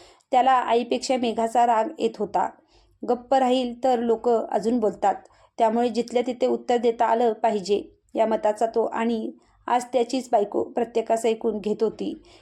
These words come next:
हे त्याला पटतच नव्हतं. मेघानेही आहे ते संपवून हात धुवून उठली. रश्मीने नाक मुरडून खाता खाता आदित्यला खेळवत होती. "झालं समाधान, नको ते बोलायची घाणेरडी सवयच लागली आहे तुला, जरा म्हणून तोंडाला आळा नाही घालता येत."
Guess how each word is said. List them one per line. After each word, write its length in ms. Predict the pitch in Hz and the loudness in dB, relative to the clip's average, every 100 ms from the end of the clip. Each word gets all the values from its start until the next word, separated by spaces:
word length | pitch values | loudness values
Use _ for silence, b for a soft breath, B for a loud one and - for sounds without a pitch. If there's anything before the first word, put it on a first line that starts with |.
| b | b
हे 80 | 269 | -4
त्याला 340 | 269 262 269 254 | 2 2 4 2
पटतच 520 | 254 233 226 233 - | 0 -2 -2 -2 -2
नव्हतं. 320 | 214 180 202 - | -2 -2 -4 -6
मेघानेही 600 | - 220 214 214 226 214 - | -6 -2 0 0 0 -2 -4
आहे 240 | 226 196 | -4 -2
ते 220 | 226 - | -2 -2
संपवून 500 | 240 233 220 233 226 - | -2 -4 -2 -2 -4 -4
हात 180 | - 220 | -4 -2
धुवून 360 | 208 247 226 | -2 -2 -2
उठली. 420 | 240 226 - 214 - b b b | -4 -6 -4 -4 -4 b b b
रश्मीने 360 | 262 269 277 277 | -2 2 4 4
नाक 260 | 269 262 269 | 2 2 0
मुरडून 300 | 269 262 262 | 0 0 0
खाता 240 | 254 240 | -2 0
खाता 280 | 247 269 262 | -2 0 -2
आदित्यला 680 | - 233 220 233 247 247 233 240 | 0 0 -2 -2 0 2 2 2
खेळवत 240 | 240 196 202 | 0 0 -2
होती. 380 | 220 208 190 - 214 214 | -4 -4 -8 -12 -16 -6
"झालं 200 | 233 220 | 0 0
समाधान, 600 | 226 262 247 254 233 233 | 2 0 2 2 0 0
नको 200 | 226 220 | -4 -2
ते 140 | 233 247 | 0 2
बोलायची 460 | 233 226 226 247 | 2 2 0 -2
घाणेरडी 440 | 226 220 202 208 233 | -4 -2 -2 -4 -4
सवयच 600 | 240 202 226 247 226 - | -2 0 2 2 0 -2
लागली 340 | 226 208 208 | 0 0 2
आहे 260 | 220 226 208 | 2 2 -2
तुला, 340 | 208 208 190 - B B B B 196 | -2 0 0 -4 B B B B 0
जरा 220 | 214 208 | 2 4
म्हणून 260 | 240 240 240 | 2 2 0
तोंडाला 420 | 254 208 214 233 | 0 0 2 2
आळा 220 | 190 202 | 2 2
नाही 340 | 220 185 202 - _ _ | 0 -4 -8 -10 _ _
घालता 320 | - 214 175 190 | -2 0 2 2
येत." 160 | 190 | 0